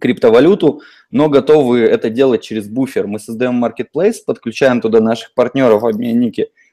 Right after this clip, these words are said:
криптовалюты. К-, обменник отправляет фиат контрагенту, э, мы отправля-, отправляем крипту обменнику, и, в общем, пользователь получает собственный товар.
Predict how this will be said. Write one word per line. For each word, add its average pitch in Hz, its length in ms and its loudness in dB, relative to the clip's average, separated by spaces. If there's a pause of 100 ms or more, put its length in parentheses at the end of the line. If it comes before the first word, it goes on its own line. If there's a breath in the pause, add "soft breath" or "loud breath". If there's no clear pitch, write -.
криптовалюты. 170 800 2 (560)
К-, 127 80 -8 (120)
обменник 127 500 2
отправляет 113 580 2 (140)
фиат 117 420 2 (420)
контрагенту, 202 800 -2 (440)
э, 113 360 0
мы 135 300 4
отправля-, 117 400 4
отправляем 117 720 0
крипту 113 640 -4 (240)
обменнику, 180 720 -4 (500)
и, 156 320 0
в 131 80 2
общем, - 720 -4
пользователь 131 440 0
получает 107 440 0
собственный 110 340 -4
товар. 113 280 4